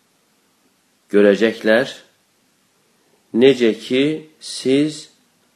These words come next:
səmada, üfüqdəki parlaq ulduzu, yəni məşriq və yaxud məğrib tərəfdən qalan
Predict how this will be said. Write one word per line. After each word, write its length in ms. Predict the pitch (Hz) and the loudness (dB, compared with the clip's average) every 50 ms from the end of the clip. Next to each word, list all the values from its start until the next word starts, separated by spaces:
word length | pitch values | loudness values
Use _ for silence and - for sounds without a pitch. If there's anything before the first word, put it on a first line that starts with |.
| _ _ _ _ _ _ _ _ _ _ _ _ _ _ _ _ | _ _ _ _ _ _ _ _ _ _ _ _ _ _ _ _
səmada, 720 | - - - 113 107 104 104 101 98 92 87 95 95 95 - - | -16 -8 -4 -2 0 0 2 0 0 0 -2 -2 -4 -4 -4 -6
üfüqdəki 760 | - - - 113 110 104 98 101 98 95 - - - - 107 113 123 135 135 _ _ _ _ _ _ _ _ _ _ _ _ _ _ _ _ _ _ _ _ _ _ _ _ _ _ - | -10 -10 -6 -4 -4 -4 -2 -2 -2 -4 -4 -10 -10 -6 -6 -6 -6 -8 -10 _ _ _ _ _ _ _ _ _ _ _ _ _ _ _ _ _ _ _ _ _ _ _ _ _ _ -10
parlaq 720 | 110 110 113 113 104 104 107 113 120 127 139 139 - - - _ _ _ _ _ _ _ _ _ _ _ _ _ _ _ _ _ _ _ _ _ - | -4 0 0 0 0 0 -2 -2 0 -2 -2 -4 -8 -18 -20 _ _ _ _ _ _ _ _ _ _ _ _ _ _ _ _ _ _ _ _ _ 0
ulduzu, 760 | 123 117 113 107 101 104 110 107 101 - 110 101 87 - - - - | 2 2 2 2 2 0 -2 -2 0 2 0 0 0 0 -8 -16 -12
yəni 240 | - 87 92 101 104 | -8 -6 -2 -2 -2
məşriq 380 | 98 - - - - - 113 | -2 -2 -6 -14 -12 -8 -4
və 140 | 98 101 107 | -2 0 0
yaxud 280 | 113 110 107 - 101 98 | 0 -2 -4 -6 -4 -2
məğrib 320 | 98 95 98 110 123 120 - | -2 -2 -2 -4 -6 -6 -4
tərəfdən 600 | 104 95 92 90 - - _ - 98 95 85 78 - _ _ _ _ _ _ _ _ _ _ _ _ _ - | -6 -4 -4 -4 -6 -12 _ -4 -4 -4 -4 -6 -10 _ _ _ _ _ _ _ _ _ _ _ _ _ -4
qalan 600 | 90 95 98 95 95 98 101 107 120 131 135 135 | 0 0 2 2 2 2 2 2 0 -2 -6 -10